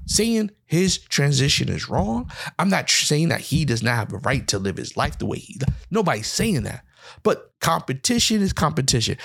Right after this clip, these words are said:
And with that type of thinking, then we should abolish girls and boys sports and just have everybody compete against each other. Because we're saying that boys and girls are not different physically,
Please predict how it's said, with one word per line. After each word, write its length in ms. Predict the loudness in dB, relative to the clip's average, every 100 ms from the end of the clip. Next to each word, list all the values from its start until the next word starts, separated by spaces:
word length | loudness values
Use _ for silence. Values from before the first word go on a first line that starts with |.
| -12 0
And 180 | 2 2
with 220 | -2 _
that 260 | -2 -2 0
type 220 | 0 0
of 140 | -2
thinking, 400 | 0 0 2 -2 -4 -4
then 180 | 0 2
we 100 | 4
should 220 | 4 2
abolish 540 | 0 0 0 2 0 -2
girls 380 | 0 0 2
and 160 | 0 0
boys 260 | 0 0 -2
sports 500 | 0 0 0 0 -6 -8 -4
and 100 | 0
just 160 | 2 0
have 160 | -2 -2
everybody 520 | -2 0 0 0 0
compete 340 | -2 -4 0 0
against 300 | 2 0 0
each 180 | 0
other. 220 | -2 -4 -12 -12 -6
Because 340 | 0 0 0 -8 _ -20
we're 300 | -4 0 2
saying 420 | 0 0 2 0 -2 -6
that 220 | -4 -4
boys 440 | -2 0 0 0 -4 -2
and 160 | -2 0
girls 360 | 0 0 -2 -6 -2
are 140 | -2
not 360 | 2 0 0 -2
different 300 | -2 -2 0
physically, 540 | 0 0 -2 0 0